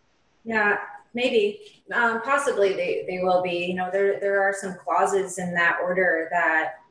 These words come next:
you know, they, that gross negligence is liable. So, um, you know, these, these families are, are coming forward, and, um, there's a lot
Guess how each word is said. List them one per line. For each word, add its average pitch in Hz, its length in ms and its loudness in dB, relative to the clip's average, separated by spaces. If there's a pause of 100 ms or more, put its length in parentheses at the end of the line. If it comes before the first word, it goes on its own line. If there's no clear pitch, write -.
(800)
you 185 80 -12
know, 165 180 -4
they, 185 300 4
that 190 420 -6
gross 208 300 0
negligence 190 880 -2
is 202 240 4
liable. 156 560 -4 (420)
So, 175 400 -2 (1400)
um, 202 400 0 (380)
you 233 100 0
know, 208 140 0
these, 202 340 2
these 214 260 -2
families 202 460 0
are, 196 60 4
are 185 500 0
coming 185 340 -2
forward, 180 720 0 (220)
and, 180 320 0
um, 175 260 0
there's 185 160 0
a 185 40 -2
lot 170 340 2